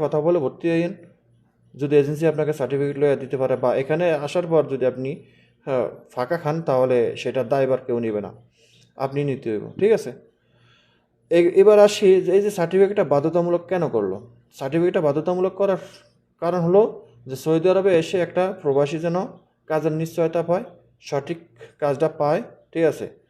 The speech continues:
আর ওই যে আপনার এই বিভিন্ন ধরনের টেকনিক্যাল কাজ আছে, হাতের কাজ আছে, এই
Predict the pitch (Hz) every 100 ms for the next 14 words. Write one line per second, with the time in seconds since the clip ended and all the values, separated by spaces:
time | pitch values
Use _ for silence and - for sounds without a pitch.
0 | _ _ - 117 117 110 - - _ _
1 | _ _ - 170 165 190 180 185 180 180
2 | - _ _ _ _ _ _ - 135 123
3 | 120 117 113 104 - - _ _ _ -
4 | 139 170 185 175 180 180 175 165 175 175
5 | 170 170 160 156 123 156 170 160 156 175